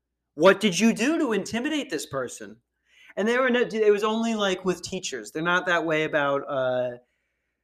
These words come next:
like, sh-, you know, my job and shit like that, or they were never that way if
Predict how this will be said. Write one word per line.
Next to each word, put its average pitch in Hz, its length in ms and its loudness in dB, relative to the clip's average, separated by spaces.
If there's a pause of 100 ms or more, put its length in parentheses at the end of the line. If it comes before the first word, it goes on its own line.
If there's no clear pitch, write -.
(100)
like, 135 300 -2
sh-, - 240 -6
you 147 140 -4
know, 127 100 -4
my 123 160 -6
job 143 460 2
and 127 120 -6
shit 127 220 -4
like 127 200 -4
that, 123 360 0
or 123 600 -4 (140)
they 143 80 0
were 143 60 0
never 147 180 2
that 139 180 0
way 131 680 -2
if 127 360 -8